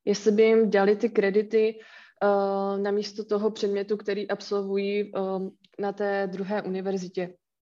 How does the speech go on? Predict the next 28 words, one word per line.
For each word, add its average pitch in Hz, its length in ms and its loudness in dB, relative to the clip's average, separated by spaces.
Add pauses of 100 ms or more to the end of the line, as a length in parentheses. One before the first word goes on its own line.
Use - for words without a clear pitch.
(720)
Já 196 120 0
si 214 140 -2
myslím, 220 380 2 (340)
že 220 100 4
většina 214 420 4
učitelů 208 560 2
je, 208 420 2 (100)
je 214 160 2
ráda, 185 420 0 (280)
když 208 180 -4
studenti 202 460 0
vyjíždí 202 440 0
do 208 100 0
zahraničí, 196 600 -2
protože 196 440 2 (220)
sami 208 280 2
vidí 196 280 0
ten 214 160 -2
přínos 190 440 -2 (420)
a 196 420 2
spousta 202 680 -2
z 196 80 -4
nich 202 380 -2 (140)
také, 196 480 -2 (440)
ehm, 196 640 0
tento 196 320 -2
program 208 380 0
využívá. 196 680 0